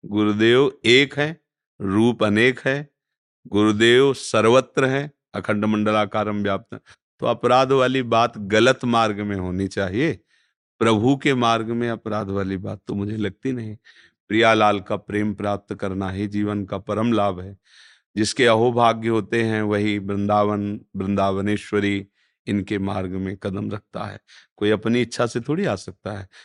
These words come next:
अगर किसी का हृदय वृंदावन के प्रति खिंच रहा है, राधा किशोरी के प्रति, उनके नाम के प्रति, तो ये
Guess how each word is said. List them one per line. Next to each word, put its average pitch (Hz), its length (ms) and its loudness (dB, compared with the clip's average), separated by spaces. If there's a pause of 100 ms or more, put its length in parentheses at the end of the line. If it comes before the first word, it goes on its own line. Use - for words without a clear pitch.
(140)
अगर 107 200 2
किसी 107 300 -4
का 104 140 0
हृदय 104 240 2
वृंदावन 107 640 2
के 113 120 -6
प्रति - 300 -8
खिंच - 280 -2
रहा 110 240 6
है, 104 120 0 (380)
राधा 101 280 2
किशोरी 107 480 -2
के 110 140 -4
प्रति, 110 380 -2
उनके 107 260 -2
नाम 113 340 2
के 110 160 -4
प्रति, - 320 -12 (180)
तो 107 60 -6
ये 101 240 -4